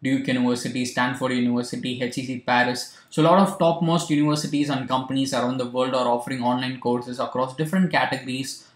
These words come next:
through this Coursera platform. So if you want to purchase any course in Coursera, instead of buying a single course, you can opt for Coursera Plus. Because if you take this subscription, you will get unlimited access to seven thousand plus world-class courses.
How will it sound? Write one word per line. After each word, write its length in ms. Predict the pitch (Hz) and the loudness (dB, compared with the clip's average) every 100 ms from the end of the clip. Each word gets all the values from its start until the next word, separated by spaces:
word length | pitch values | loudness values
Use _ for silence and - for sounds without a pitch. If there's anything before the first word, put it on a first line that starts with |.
| _ | _
through 160 | 135 139 | -2 0
this 240 | 139 139 | 0 0
Coursera 480 | 135 120 113 120 117 | 0 0 0 -2 -2
platform. 480 | 117 104 - 117 123 - - _ | -4 -6 -6 -6 -6 -12 -20 _
So 200 | - 160 | 0 2
if 100 | 156 | 4
you 100 | 175 | 4
want 260 | 151 170 202 | 6 6 4
to 100 | 185 | 4
purchase 380 | 160 156 170 - | 2 0 -2 -2
any 340 | 147 151 156 | 0 2 2
course 320 | 156 143 151 | 0 0 2
in 160 | 156 139 | 0 0
Coursera, 500 | 127 127 - 127 208 | -2 -2 0 2 4
instead 300 | 196 - 165 | 2 0 0
of 160 | 160 131 | 0 2
buying 260 | 135 151 | 2 2
a 60 | 143 | 0
single 360 | - 180 196 | 2 2 2
course, 300 | - 127 151 | 2 0 0
you 160 | 139 143 | 0 0
can 160 | 151 147 | 0 0
opt 280 | 135 135 | 0 -2
for 200 | - 135 | -2 -2
Coursera 500 | 135 127 123 120 113 | 0 -2 -2 -2 -2
Plus. 360 | - 110 - - - _ - | -2 -4 -6 -10 -18 _ -4
Because 360 | 143 170 170 | 2 2 2
if 120 | 160 | 0
you 140 | 165 156 | 0 0
take 240 | 190 185 | 2 2
this 160 | 170 - | 2 0
subscription, 680 | 147 - - 143 - 143 156 | -2 -4 -2 -2 -2 0 2
you 160 | 139 | 2
will 100 | 156 | 2
get 220 | 156 156 151 | 2 0 -2
unlimited 460 | 135 151 160 156 147 | 0 2 2 2 0
access 320 | 131 - 135 | 0 -4 -10
to 100 | 139 | -10
seven 360 | - 127 139 | -4 -2 -2
thousand 340 | 147 139 135 127 | -2 -2 -2 -2
plus 260 | 131 120 | -4 -4
world-class 480 | 127 131 127 131 131 | 0 0 0 -4 -2
courses. 600 | - 127 123 196 - - | -4 -4 -2 -2 -2 -10